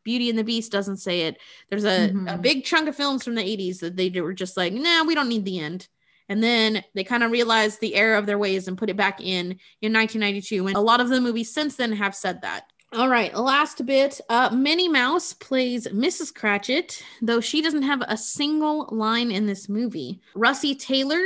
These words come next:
Speaker 1: who does the voice and has done the voice of Minnie Mouse for a really long time, recorded dialogue that did end up in the record, but never ended up in the finished film. And
Speaker 2: Yeah.
Speaker 1: fun fact, if you don't know anything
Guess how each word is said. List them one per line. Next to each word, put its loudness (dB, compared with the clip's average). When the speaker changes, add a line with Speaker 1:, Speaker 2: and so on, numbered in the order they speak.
Speaker 1:
who 0
does 0
the -2
voice -2
and -2
has 0
done 2
the 0
voice -2
of -2
Minnie -2
Mouse -4
for -8
a -6
really 0
long 0
time, -6
recorded 0
dialogue 2
that 0
did 2
end 0
up -2
in -2
the -2
record, 0
but 4
never 2
ended 0
up 0
in -4
the -4
finished -6
film. -6
And 2
Speaker 2:
Yeah. -12
Speaker 1:
fun 4
fact, 0
if -8
you -2
don't 0
know 0
anything -2